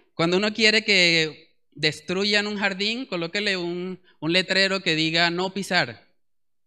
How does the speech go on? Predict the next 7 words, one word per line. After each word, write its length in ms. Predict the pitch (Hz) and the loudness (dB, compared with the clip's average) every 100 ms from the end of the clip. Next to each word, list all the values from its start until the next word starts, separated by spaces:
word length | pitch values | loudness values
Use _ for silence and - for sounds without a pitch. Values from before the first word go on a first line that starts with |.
| _ _ _ | _ _ _
Y 120 | 120 | -8
verá 240 | 127 135 | -4 -2
cómo 240 | 143 170 185 | -4 -4 -2
rapidito 920 | 180 165 139 139 165 180 185 202 - _ _ | -2 -2 -2 -2 -2 -4 -4 -6 -14 _ _
empiezan 480 | 127 131 151 151 165 | -12 -4 -4 -4 -6
a 100 | 160 | -6
pisar. 500 | 170 180 190 151 | -6 -4 -6 -8